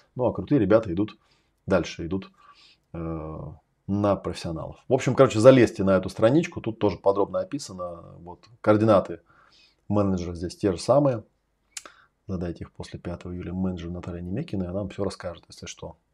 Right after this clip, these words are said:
Вот. Но если уж совсем прям у вас после этого что-то осталось непонятное, ну, можно и ко мне прийти.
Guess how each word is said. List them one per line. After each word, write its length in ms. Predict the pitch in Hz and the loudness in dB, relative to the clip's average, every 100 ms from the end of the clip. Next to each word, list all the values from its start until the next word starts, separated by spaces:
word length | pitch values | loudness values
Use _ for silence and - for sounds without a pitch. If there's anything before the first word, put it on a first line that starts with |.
| - | -14
Вот. 220 | 90 87 | -12 -8
Но 100 | 90 | -8
если 180 | 98 90 | -8 -10
уж 80 | - | -8
совсем 320 | 92 - 117 | -4 -2 0
прям 280 | 113 95 - - - - _ _ _ - | 0 0 -4 -18 -20 -20 _ _ _ -10
у 60 | |
вас 180 | 87 85 | -8 -8
после 300 | - 92 98 | -10 -6 -4
этого 160 | 95 90 | -4 -6
что-то 220 | - 90 | -8 -10
осталось 320 | 85 92 87 | -8 -8 -6
непонятное, 540 | 101 92 95 87 101 95 | -6 -4 -4 -4 -6 -10
ну, 100 | 101 | -4
можно 260 | 98 95 | -4 -4
и 40 | 92 | -6
ко 120 | 90 | -8
мне 160 | 85 - | -10 -12
прийти. 380 | 87 - 95 | -16 -18 -20